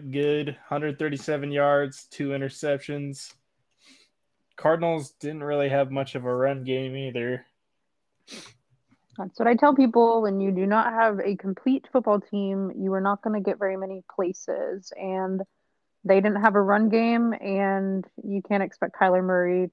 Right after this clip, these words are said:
Speaker 2: to dig you out of a hole without very much of a receiving core. So, I mean, he was, like, going to Zach Ertz pretty much every throw.
Speaker 1: Odell Beckham Senior for G M of the year.
Speaker 2: Yeah,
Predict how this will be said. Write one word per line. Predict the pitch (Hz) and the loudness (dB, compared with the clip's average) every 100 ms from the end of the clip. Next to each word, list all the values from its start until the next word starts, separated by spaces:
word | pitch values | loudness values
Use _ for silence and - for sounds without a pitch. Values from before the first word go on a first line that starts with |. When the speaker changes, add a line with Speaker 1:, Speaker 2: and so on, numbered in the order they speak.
| - | -4
Speaker 2:
to | 202 185 180 180 180 - _ _ _ _ _ _ _ _ - | -2 0 2 0 -2 -4 _ _ _ _ _ _ _ _ 0
dig | 185 185 190 | 2 4 6
you | 185 | 6
out | 185 | 6
of | 165 | 4
a | 170 | 0
hole | - 180 170 | 4 4 4
without | 165 156 - 170 170 - _ _ _ | 2 0 0 0 0 -8 _ _ _
very | 185 180 | -2 -2
much | 180 - | -4 -8
of | 170 | -4
a | 165 | -4
receiving | 175 - 165 - | -4 -6 -6 -6
core. | 190 185 - - 202 | -6 -4 -4 -4 -6
So, | - - - 190 | -4 -4 -2 -4
I | 190 | -4
mean, | 185 185 | -2 0
he | 190 | 2
was, | 175 175 | 2 0
like, | - 190 - | -2 -2 0
going | 190 180 | 0 0
to | 180 | 0
Zach | 180 180 | 2 2
Ertz | 185 185 - | 0 -4 -4
pretty | 196 175 | -2 -2
much | 175 - | -4 -6
every | 190 175 175 190 - _ _ _ - | -6 -6 -8 -8 -10 _ _ _ -8
throw. | 202 - - - _ _ _ _ _ _ _ _ _ _ _ _ 151 | -4 -2 -4 -8 _ _ _ _ _ _ _ _ _ _ _ _ -4
Speaker 1:
Odell | 147 143 151 147 | -2 2 2 4
Beckham | 151 147 160 139 | 4 2 0 -4
Senior | - - 147 143 139 123 | -6 -6 -4 -4 -4 -6
for | - 131 | -4 -6
G | 113 131 131 | -4 -4 -2
M | 131 131 | -2 -4
of | 127 | -6
the | 123 | -6
year. | 123 131 131 123 - _ - _ _ _ _ _ _ _ _ _ _ _ _ - | -6 -4 -4 -6 -12 _ -20 _ _ _ _ _ _ _ _ _ _ _ _ 0
Speaker 2:
Yeah, | 208 185 180 | 4 6 6